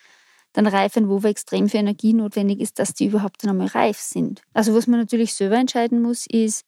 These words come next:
ob einem wichtiger ist, dass man die heimische Landwirtschaft und Wirtschaft unterstützt. Wenn einem nämlich dieser Aspekt sehr wichtig ist, dann ist die Entscheidung eh ganz klar, dass es immer um Regionalität geht. Mir persönlich ist halt der Umweltgedanke am wichtigsten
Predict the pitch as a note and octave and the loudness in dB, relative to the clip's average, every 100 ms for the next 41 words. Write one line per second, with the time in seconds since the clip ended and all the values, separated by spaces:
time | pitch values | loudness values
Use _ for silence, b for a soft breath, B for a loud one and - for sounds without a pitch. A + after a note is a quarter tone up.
0 | _ A3 G#3+ G#3+ G#3+ A3 - A3+ - A3 | _ 0 2 2 0 -4 -4 -2 -2 -2
1 | - G#3+ G#3 G3 G3+ G3+ F#3+ G#3 - G#3 | -2 0 0 0 -2 -2 -2 0 0 0
2 | G#3 G3+ - - F#3+ G3 G#3 A3+ - A#3+ | 0 -2 -4 -4 0 0 -2 -4 -4 -6
3 | - G#3+ G#3 A3 A3+ - - G#3+ G3+ G3+ | -4 -2 0 2 0 -2 -4 -2 -2 -2
4 | - C#4+ - - - - A3+ A3 G#3+ G#3 | -2 -2 -4 -12 -8 0 2 2 -2 -2
5 | G3+ - _ _ A3+ C4+ D#4+ - A3 - | -4 -8 _ _ -2 0 2 0 -2 -4
6 | A3+ - G3+ G3 G#3 - G3+ G#3 - - | -4 -2 -2 0 -2 -4 -4 -4 -4 0
7 | A3 G#3+ - G#3+ G3+ G#3+ G3 F#3+ - A3 | 2 0 -4 -2 -2 0 0 -2 -2 0
8 | G3+ G3 - - F#2 - F#3+ G3 G3+ G3+ | 0 -4 -6 -4 -4 -4 -4 -4 -4 -2
9 | A#3 G#3 F#3+ F#3+ F#3 F#3+ F#3 F#3 F#3 G#3+ | 0 0 0 -4 -4 -2 -2 -4 -6 -6
10 | F#3 - - G#3 _ _ _ _ _ _ | -6 -8 -12 -12 _ _ _ _ _ _
11 | _ A3 A#3 - B3 - A3 A3 G#3 G#3+ | _ 2 2 -2 -4 0 0 2 2 0
12 | G#3+ - - - _ _ - G#3 G#3 - | -2 -8 -16 -18 _ _ 0 0 0 -4
13 | - - G3+ G3 A3 B3 C4+ - C4 B3 | -10 -4 0 2 2 2 0 -2 0 0
14 | C4 C4 A#3+ B3 - C4 - - B3 B3 | 0 0 0 0 -4 -4 -6 -2 0 2
15 | B3 | 0